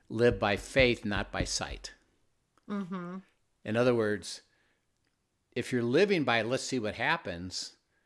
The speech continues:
Speaker 1: God says, "Well, you can't live that way."
Speaker 2: Right.
Speaker 1: Uh, okay, we gotta learn some-, don't you gotta, we gotta understand you gotta learn something different. Um, uh, also, he tells us that, um, uh, "No,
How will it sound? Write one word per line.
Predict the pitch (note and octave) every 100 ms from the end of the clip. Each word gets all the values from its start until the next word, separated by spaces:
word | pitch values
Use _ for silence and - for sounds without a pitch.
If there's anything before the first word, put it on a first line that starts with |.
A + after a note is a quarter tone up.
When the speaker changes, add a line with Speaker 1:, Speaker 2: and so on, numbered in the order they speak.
| _ _ -
Speaker 1:
God | A#2 A2+
says, | B2 A2
"Well, |
you | A#2
can't | - A#2 F#2
live | D3
that | B2+ -
way." | - - _ _ _ _ _ _ _ -
Speaker 2:
Right. | E3 D#3 D#3 -
Speaker 1:
Uh, | F2+ E2+ -
okay, | - A#2+
we | A#2+
gotta | B2 A2+
learn | A#2+ A#2
some-, | - -
don't | C3 C#3
you | A2+
gotta, | A2+ G#2+
we | A#2
gotta | A#2 A2
understand | G#2 - D3+ C#3
you |
gotta | G2+ F#2+
learn | G2+
something | - F2+ F2+ E2+
different. | D3+ - - _ -
Um, | G#2 F#2 F2+ F2+ _ - - _ _ _ _ -
uh, | F2+ E2+ -
also, | A2+ E3+ - C3
he | G#2 G#2
tells | - F2 E2+ -
us | F2+ - - - -
that, | F#2+ F#2 F2+ - -
um, | F#2 F2 F2 F2 - _ - - - _ - _ _ _ _ _ _ _
uh, | F#2 D#2+ E2 E2+ A2+
"No, | G#2 B2+ E3